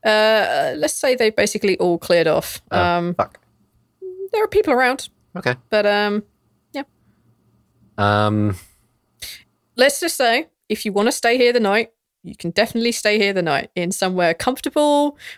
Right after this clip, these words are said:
Speaker 1: with beds that may be a little bit dusty, but you can stay somewhere relatively comfortable here.
Speaker 2: Let's go with that.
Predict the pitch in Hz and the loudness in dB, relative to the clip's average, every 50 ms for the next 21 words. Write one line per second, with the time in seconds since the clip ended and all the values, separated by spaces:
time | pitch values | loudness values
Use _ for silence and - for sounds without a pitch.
0 | _ - 208 208 - - 214 240 233 233 - - 220 233 240 226 208 202 214 233 | _ -2 -2 0 2 2 2 2 2 0 -2 0 0 0 2 2 2 2 4 2
1 | 269 262 320 311 - - 294 262 - - - 214 220 220 214 214 - - - 226 | 2 2 -2 0 2 2 2 2 2 0 0 0 2 0 0 -2 -2 -4 -4 -4
2 | - - 233 233 240 - - 185 196 196 214 - - - 214 208 202 202 190 190 | -2 -2 -2 -2 -2 0 0 2 2 2 0 0 0 0 0 2 2 2 2 0
3 | 185 180 185 190 185 185 185 - 185 175 - 175 175 - 170 - - - - 147 | 0 0 0 2 2 2 0 0 -2 -2 -2 -2 0 0 -2 -2 -4 -6 -8 -6
4 | 156 180 - - - - - 113 117 113 - - - - 113 101 95 95 90 - | -4 -2 -2 -4 -4 -2 0 2 2 2 0 -2 -2 0 0 2 2 2 0 0
5 | 78 78 85 | 0 0 -2